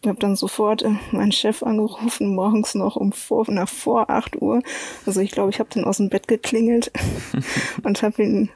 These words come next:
regelrecht angefleht, Urlaub zu bekommen für den Donnerstag. Und die Hälfte des Mittwochs brauchte ich, glaub ich, auch für die Anreise. Und er hat mir den halt sofort zugesagt und ich war so glücklich.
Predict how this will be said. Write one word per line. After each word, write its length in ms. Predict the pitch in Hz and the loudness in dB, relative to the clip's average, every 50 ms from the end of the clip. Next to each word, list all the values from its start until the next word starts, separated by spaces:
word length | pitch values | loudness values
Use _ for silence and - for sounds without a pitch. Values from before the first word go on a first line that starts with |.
| _ - | _ 0
regelrecht 480 | 233 220 202 220 202 208 208 208 - - | 2 4 4 4 4 2 2 0 0 2
angefleht, 680 | 226 220 240 240 247 233 - - 226 208 233 240 240 - | 4 4 6 4 4 2 0 0 2 4 4 2 2 2
Urlaub 300 | 220 233 226 254 240 - | 2 2 2 2 0 0
zu 160 | - - 214 | 0 -2 0
bekommen 540 | 233 240 233 - - 240 233 240 254 285 285 - - - - - - | 0 -2 -2 0 0 2 4 6 4 4 2 0 -6 -12 -12 -10 -8
für 180 | - - - | -6 -4 -2
den 200 | 226 226 220 196 | 0 2 0 0
Donnerstag. 760 | - 220 - - 214 214 220 233 - - - 262 262 262 247 - | 0 -2 -2 0 0 2 2 2 0 0 2 2 2 2 2 2
Und 340 | 220 208 196 - - - - _ - - - - - _ _ _ - | 0 0 0 -2 -4 -6 -8 _ -18 -20 -20 -20 -20 _ _ _ -2
die 80 | 202 196 | 0 2
Hälfte 380 | 190 196 196 202 - - 208 | 2 2 0 0 0 0 0
des 240 | 190 185 - - - | 2 2 2 2 0
Mittwochs 400 | 196 214 - - - 202 - - | 0 -2 0 -2 -2 -2 -2 -2
brauchte 320 | - - 196 190 - - | -2 -2 -2 0 -2 -4
ich, 100 | 196 - - | -6 -6 -4
glaub 220 | - 190 190 - 202 | -2 -2 0 0 -2
ich, 180 | 190 - - | -2 -2 -2
auch 200 | 202 196 202 - - | -2 -2 -2 -2 -2
für 140 | - 196 | -2 -2
die 120 | 180 180 - | 0 0 0
Anreise. 720 | 185 190 202 208 214 226 226 233 233 233 - 254 254 254 - - - - - - - - - _ _ _ _ _ _ _ _ _ _ _ - - - - | 0 0 0 0 0 2 2 2 2 2 2 2 2 0 -2 -6 -12 -14 -14 -14 -16 -20 -20 _ _ _ _ _ _ _ _ _ _ _ -20 -14 -4 0
Und 160 | 254 240 220 | 2 2 4
er 120 | 208 196 | 2 2
hat 140 | 202 190 - | 0 0 0
mir 100 | 208 196 | 0 2
den 200 | 190 196 196 190 | 2 2 2 2
halt 180 | 196 190 190 - | 2 0 0 0
sofort 440 | - 196 190 - - - 196 190 - | 0 0 -2 0 -2 -2 -2 -2 -2
zugesagt 560 | - - 196 196 196 185 185 190 196 196 - | -2 0 0 2 2 2 2 0 0 0 -2
und 60 | 190 | -2
ich 160 | 190 196 - - | -2 -2 -2 -2
war 80 | 196 | -4
so 220 | 196 - - 208 202 | -2 0 0 -2 -2
glücklich. 680 | - 214 220 220 - - - 202 214 240 - - - | 0 2 0 0 0 0 2 2 2 2 2 -2 -6